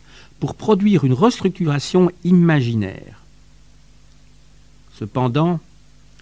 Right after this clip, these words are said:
la déstructuration réelle de la société indigène correspond à une continuité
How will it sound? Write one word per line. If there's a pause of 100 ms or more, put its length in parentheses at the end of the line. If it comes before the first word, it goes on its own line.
(320)
la
déstructuration
réelle (200)
de
la
société
indigène (300)
correspond
à
une
continuité